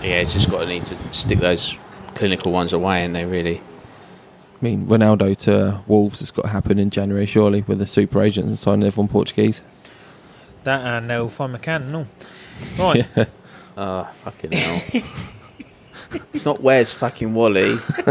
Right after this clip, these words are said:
Speaker 3: <laughs>
Speaker 1: Jesus.
Speaker 3: No, but I guarantee someone, oh, eh, eh, oh, fuck it, I'll balls that right up.
Speaker 1: <laughs> My, um,
Speaker 3: Um,
Speaker 1: my, uh, not, not brother-in-law, but sister,
Speaker 3: I thought he was
Speaker 1: sister-in-law's
Speaker 3: coming up.
Speaker 1: other half. Obviously not.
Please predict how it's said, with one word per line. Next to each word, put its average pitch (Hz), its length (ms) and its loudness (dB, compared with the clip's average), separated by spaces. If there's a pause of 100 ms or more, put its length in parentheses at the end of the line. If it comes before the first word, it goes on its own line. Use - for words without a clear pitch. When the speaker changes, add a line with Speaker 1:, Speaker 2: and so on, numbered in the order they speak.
(140)
Speaker 3:
<laughs> - 480 -4
Speaker 1:
Jesus. 131 720 0 (540)
Speaker 3:
No, 120 200 6
but 110 120 -4
I 113 60 -4
guarantee 123 380 -2
someone, 120 240 -2
oh, 120 160 4
eh, 127 260 2
eh, 123 240 -2
oh, 110 160 0
fuck - 320 -8
it, 117 40 -4
I'll 104 80 -4
balls 113 240 -2
that 113 120 -2
right 113 280 -4
up. 104 120 -8 (540)
Speaker 1:
<laughs> - 560 -18
My, 135 320 6
um, 127 160 2
Speaker 3:
Um, 127 180 -6 (580)
Speaker 1:
my, 107 460 2
uh, 95 60 -2
not, 120 200 -4 (420)
not 104 180 -4
brother-in-law, 95 380 0
but 92 180 -8
sister, - 280 -4
Speaker 3:
I - 40 2
thought 349 120 -2
he 311 80 -6
was 269 60 0
Speaker 1:
sister-in-law's 117 460 2
Speaker 3:
coming 98 140 0
up. 98 40 -6
Speaker 1:
other 95 80 2
half. 87 340 0 (840)
Obviously 87 260 -8
not. 85 180 -6